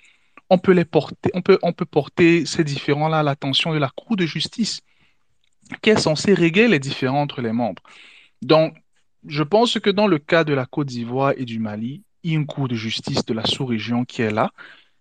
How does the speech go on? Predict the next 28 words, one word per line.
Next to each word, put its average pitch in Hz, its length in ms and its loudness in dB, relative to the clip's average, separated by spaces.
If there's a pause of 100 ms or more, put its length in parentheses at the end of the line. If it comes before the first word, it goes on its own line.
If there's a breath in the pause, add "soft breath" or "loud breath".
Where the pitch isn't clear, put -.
(120)
Si 180 300 0
les 151 140 6
membres 147 420 4
se 127 140 -4
sentent 139 360 -2
lésés, 120 560 -4 (380)
il 156 80 2
y - 20 6
a 143 40 4
des 127 120 0
juges 139 300 -2
qui - 100 -6
peuvent 143 240 2
se - 140 2
prononcer 117 560 2
sur 139 180 0
l'affaire 131 540 0
des 117 100 -4
militaires, 123 640 2 (640)
je 120 160 -2
pense. 160 460 2 (800 soft breath)
Maintenant, 170 600 6
donc, 160 360 6
moi, 185 160 6
je 160 100 0
pense 160 360 0
que, 139 360 0 (140)
euh, 120 380 0